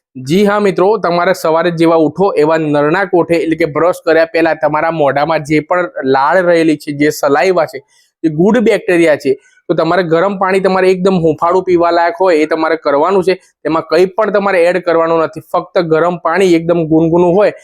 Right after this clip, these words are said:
મોઢામાં રાખવાનું અને વાસી મોઢે તમારે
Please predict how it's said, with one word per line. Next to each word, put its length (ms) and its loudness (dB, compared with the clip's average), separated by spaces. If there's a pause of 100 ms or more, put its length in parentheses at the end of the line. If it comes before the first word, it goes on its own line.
(240)
મોઢામાં 400 0
રાખવાનું 480 -2
અને 120 0
વાસી 640 0
મોઢે 380 2
તમારે 400 0